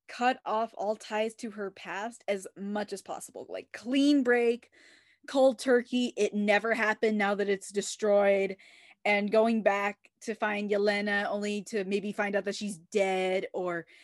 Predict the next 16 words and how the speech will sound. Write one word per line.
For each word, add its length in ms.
that 120
she 120
followed 420
the 100
Red 220
Room 260
till 220
death 460
or 160
whatever 640
the 120
reason. 300
I 80
don't, 300
I 60
think 220